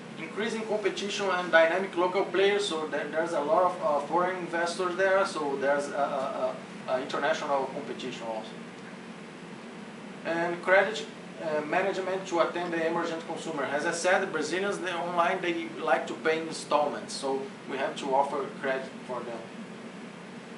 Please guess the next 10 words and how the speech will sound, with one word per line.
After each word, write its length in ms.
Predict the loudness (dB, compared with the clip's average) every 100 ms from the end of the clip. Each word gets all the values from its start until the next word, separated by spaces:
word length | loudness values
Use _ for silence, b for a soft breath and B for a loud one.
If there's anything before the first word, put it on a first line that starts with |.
| -12 -4
And 220 | -2 2
there's 300 | 6 6 6
different 460 | 0 -4 -2 -2 2
Brazils, 540 | 2 2 0 -2 0
uh, 180 | 0 0
there's 240 | 2 0 0
different 380 | -4 -6 -6 -6 0
regions 480 | 2 4 2 0 0
with 280 | -2 -2 -4
each, 240 | -4 -6